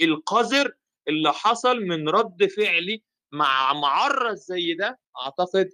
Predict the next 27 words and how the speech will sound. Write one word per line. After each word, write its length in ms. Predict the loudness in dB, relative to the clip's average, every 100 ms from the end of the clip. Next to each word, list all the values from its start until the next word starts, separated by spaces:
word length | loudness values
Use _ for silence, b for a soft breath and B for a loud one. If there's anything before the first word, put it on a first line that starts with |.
| -4
إن 200 | -2 0
الشعلة 920 | -2 -2 -6 0 2 2 2 2 0 -6 _ _ -2
أو 160 | 0
النار 440 | 0 2 2 4 2
اللي 180 | 2 0
طلعت 480 | 0 2 0 0 _ _ _ _ _
زودت 480 | 0 2 4 2 0
شوية 360 | 0 2 2
في 100 | 0
النور 280 | -2 2 2
اللي 140 | 2
ممكن 300 | 0 -4 -4
يساعد 360 | -4 -2 0 0 0
كل 200 | 0 4
واحد 280 | 2 2 0
إن 120 | -2
هو 200 | 0 2
يبقى 260 | 2 0 -2
عنده 200 | 2 2
بصيرة 380 | 0 0 0
أحسن 360 | 2 -2 0 0
من 160 | 0 -2
الأول. 260 | -4 -6 -8 _ _ _
أعتقد 380 | -2 0 0 0
مجرد 340 | 2 2 2 0
تخيل. 380 | -2 -6 -6 -6 _ _ _ _ _ _ _ _ _ _ _ _
صحيح؟ 640 | _ -2 2 0 -2